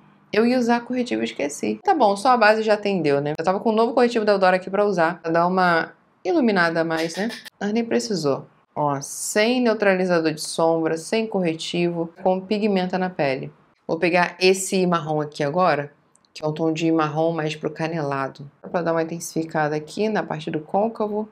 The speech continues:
trazendo um pouquinho aqui pra dentro também. Voltar com o primeiro, dar uma varridinha, uma sombreada. Com o pincelzinho chanfrado,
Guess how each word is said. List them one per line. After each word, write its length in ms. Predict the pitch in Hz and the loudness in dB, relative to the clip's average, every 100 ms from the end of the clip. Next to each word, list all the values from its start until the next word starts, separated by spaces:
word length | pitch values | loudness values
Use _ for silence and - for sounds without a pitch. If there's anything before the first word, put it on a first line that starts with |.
| _ _ | _ _
trazendo 400 | 180 170 170 165 | -6 -4 -4 -4
um 40 | |
pouquinho 320 | 165 160 160 156 | -4 -4 -4 -4
aqui 140 | 160 | -4
pra 160 | - 156 | -2 0
dentro 400 | 151 147 - 147 | 0 -4 -6 -8
também. 640 | 196 214 190 160 170 233 - _ _ _ _ _ _ _ _ _ _ _ _ _ _ - - | -4 -2 0 0 -2 -6 -10 _ _ _ _ _ _ _ _ _ _ _ _ _ _ -20 -6
Voltar 360 | 160 156 160 | -4 -2 -4
com 120 | 147 151 | -4 -8
o 60 | |
primeiro, 760 | 165 170 160 151 156 180 262 330 - _ _ _ _ _ - | -4 -2 0 0 0 0 -2 -4 -12 _ _ _ _ _ -12
dar 180 | - 165 | -6 -2
uma 140 | 160 | -2
varridinha, 680 | 160 151 147 147 165 185 185 | -2 -4 -6 -4 -2 0 -2
uma 160 | 160 | -4
sombreada. 880 | 156 160 156 156 147 151 165 185 226 - _ _ _ | -6 -6 -4 -4 -4 -4 -4 -4 -6 -10 _ _ _
Com 140 | - 202 | -8 -4
o 60 | |
pincelzinho 540 | 202 196 196 170 165 160 | -2 0 0 0 -2 -4
chanfrado, 720 | 156 139 165 190 160 139 143 | -4 -4 0 2 2 -2 -10